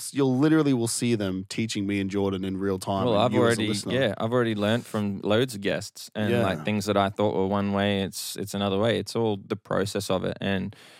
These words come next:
Speaker 2: it's great to be able to share that with everybody, 'cause there's so many struggles and things that we go through that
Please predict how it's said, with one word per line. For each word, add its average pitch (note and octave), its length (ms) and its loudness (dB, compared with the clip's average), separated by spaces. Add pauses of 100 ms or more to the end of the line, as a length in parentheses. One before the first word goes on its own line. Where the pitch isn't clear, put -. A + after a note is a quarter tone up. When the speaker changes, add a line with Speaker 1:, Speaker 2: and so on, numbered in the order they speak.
Speaker 2:
it's G#2 220 -4
great G#2+ 400 2
to G#2+ 160 -4
be G2 180 -2
able G2 220 4
to F#2+ 60 -6
share F#2+ 380 2
that F#2+ 200 0
with F#2+ 200 -2
everybody, F#2+ 460 -2
'cause - 300 -8
there's G2+ 180 -4
so G#2 220 0
many G#2+ 160 2
struggles G2 640 -2
and F#2+ 160 -6
things F#2+ 240 -4
that - 140 -6
we G2 260 -2
go G2+ 220 2
through B2+ 380 0
that G2 380 0